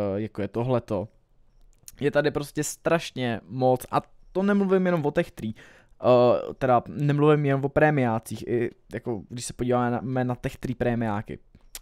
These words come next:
Pantera, eh,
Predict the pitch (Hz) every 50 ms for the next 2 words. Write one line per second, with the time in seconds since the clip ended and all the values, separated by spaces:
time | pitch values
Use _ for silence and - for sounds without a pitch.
0 | - - - 113 113 117 113 127 120 113 107 92 85 - _ _ _ _ _ _
1 | _ - - _ _ - _ _ _ _ _ _ _ _ _ - - 92 98 92
2 | 92 101 90 85 87 85 82 78 60